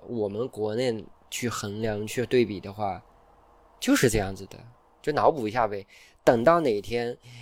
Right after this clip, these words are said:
胡歌专访吴磊，或者还有谁呢？某个顶流的小鲜肉专访什么国内的这个球员，那是因为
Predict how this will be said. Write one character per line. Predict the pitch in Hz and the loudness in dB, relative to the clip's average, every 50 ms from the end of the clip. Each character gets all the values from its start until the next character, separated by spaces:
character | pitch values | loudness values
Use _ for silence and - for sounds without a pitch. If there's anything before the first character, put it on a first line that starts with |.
| 120 - _ | -20 -20 _
胡 | - - - 120 127 151 165 | -16 -12 -4 0 2 2 2
歌 | 160 165 170 175 170 175 - _ _ _ _ | 2 2 4 4 4 4 2 _ _ _ _
专 | - - 156 143 143 | 2 4 4 4 4
访 | 127 123 107 98 98 | 4 2 2 2 0
吴 | 107 110 123 143 | 0 2 4 4
磊， | 131 95 - _ _ - - - - - _ - - - | 4 4 2 _ _ -20 -20 -20 -20 -20 _ -20 -18 -6
或 | - - 151 | 0 2 2
者 | 127 123 117 110 101 95 - - - - - - - - - - - | 4 6 4 4 4 0 -6 -16 -20 -20 -20 -20 -20 -20 -20 -18 -12
还 | - 110 | -8 -6
有 | 117 120 | -6 -6
谁 | 110 - 104 101 | -6 -8 -12 -14
呢？ | 104 101 90 - _ _ _ _ _ _ _ - - - _ _ _ _ _ _ _ _ 202 202 202 156 - _ | -14 -14 -16 -18 _ _ _ _ _ _ _ -20 -20 -20 _ _ _ _ _ _ _ _ -20 -20 -20 -20 -20 _
某 | - 127 127 120 120 117 110 107 | -8 -4 0 2 4 4 4 4
个 | 110 135 135 | 4 2 2
顶 | - - 120 113 107 | 2 2 2 2 2
流 | 107 113 120 135 | 2 4 4 6
的 | 143 143 | 4 4
小 | - - 113 104 | 4 4 2 4
鲜 | 104 113 127 | 4 4 4
肉 | 143 147 120 104 | 6 6 4 4
专 | - 120 120 123 123 | 2 -2 -4 -2 0
访 | 123 110 98 98 95 - _ _ _ _ _ _ | 0 0 0 -2 -8 -18 _ _ _ _ _ _
什 | - - | -14 -10
么 | 110 110 113 113 107 _ _ _ _ - | -8 -6 -6 -6 -8 _ _ _ _ -4
国 | - 117 113 | -2 0 2
内 | 120 135 123 | 2 2 2
的 | 113 | 2
这 | 113 113 | 2 2
个 | 123 | 0
球 | 117 - - 113 110 | 0 0 -2 -2 0
员， | 110 101 101 98 - _ _ _ _ _ _ _ _ _ _ _ _ - | 0 0 -2 -4 -10 _ _ _ _ _ _ _ _ _ _ _ _ -2
那 | 131 131 | 0 2
是 | - - 131 | 4 4 4
因 | 135 | 4
为 | 135 135 120 | 2 2 0